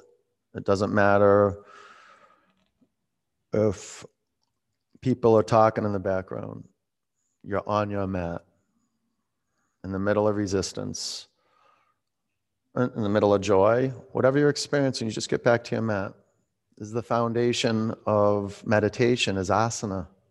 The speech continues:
And we develop the knack of just coming back. And this coming back to our mat is the foundation for coming back to the present moment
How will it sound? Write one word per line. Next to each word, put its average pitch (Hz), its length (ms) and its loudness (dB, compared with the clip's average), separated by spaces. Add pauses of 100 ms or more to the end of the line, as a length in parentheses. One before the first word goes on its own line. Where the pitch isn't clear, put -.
(4000)
And 117 100 0
we 123 120 4
develop 127 400 6
the 127 80 2
knack 131 360 4
of 104 60 -2
just - 300 -10
coming 110 320 -2
back. 127 420 -2
And 110 140 -8
this - 240 -8
coming 127 380 -2
back 120 260 4
to - 100 -2
our 120 140 4
mat 104 400 2
is 104 200 0
the 98 320 4 (140)
foundation 113 720 0
for 110 400 -2
coming 117 360 -4
back 117 260 2
to 110 80 -10
the 107 60 -8
present 110 360 -4
moment 117 440 -4